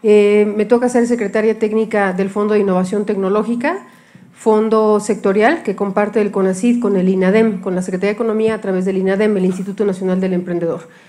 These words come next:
Es un fondo padrísimo, que todos los que estamos aquí lo llevamos, nos entusiasma muchísimo.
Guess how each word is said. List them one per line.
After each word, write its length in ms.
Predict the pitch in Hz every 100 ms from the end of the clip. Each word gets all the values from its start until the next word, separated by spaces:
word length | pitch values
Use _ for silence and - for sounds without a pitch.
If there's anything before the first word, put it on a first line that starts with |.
| _ _ _ -
Es 160 | 214
un 140 | 240 240
fondo 720 | 226 233 226 220 170 - - _ _
padrísimo, 600 | - 165 208 220 269 339 - - - _ _ _ _
que 160 | 214 208
todos 180 | 233 240
los 120 | 240
que 60 |
estamos 300 | 220 233 240
aquí 220 | 202 226 226
lo 100 | 214
llevamos, 440 | 202 202 220 214
nos 180 | 202 196
entusiasma 640 | 190 190 185 196 208 214
muchísimo. 680 | 208 196 226 220 240 302